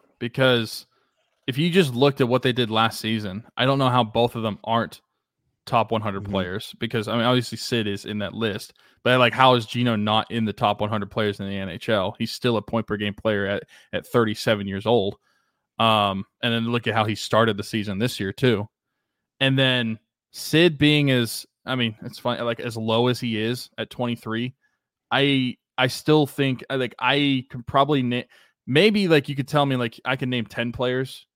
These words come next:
Speaker 1: or maybe even fifteen players that are overall maybe better than Sid, or if you, if you wanna convince me of that, I would at least listen to it. But, like,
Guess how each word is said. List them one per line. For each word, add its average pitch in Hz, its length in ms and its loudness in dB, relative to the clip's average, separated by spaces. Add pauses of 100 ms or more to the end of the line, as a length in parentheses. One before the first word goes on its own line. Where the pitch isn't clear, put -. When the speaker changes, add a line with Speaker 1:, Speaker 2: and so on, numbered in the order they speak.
Speaker 1:
or 123 60 -4
maybe 156 200 -2
even 135 140 0
fifteen 123 460 -4
players - 440 -10 (240)
that 120 140 0
are 110 200 -2 (440)
overall 135 560 4 (120)
maybe 127 360 -2
better 123 320 0
than 117 120 -4
Sid, 110 280 -4
or 107 180 -2
if 110 140 -4
you, 117 240 -4
if 117 120 -8
you 120 120 -4
wanna 123 160 -2
convince 117 420 -6
me 127 80 -4
of 120 80 -2
that, 117 240 -2 (220)
I 143 120 4
would 151 140 6
at 135 140 4
least 131 180 -2
listen 113 460 -4
to 87 180 -12
it. - 80 -14 (600)
But, 139 80 2
like, 135 260 0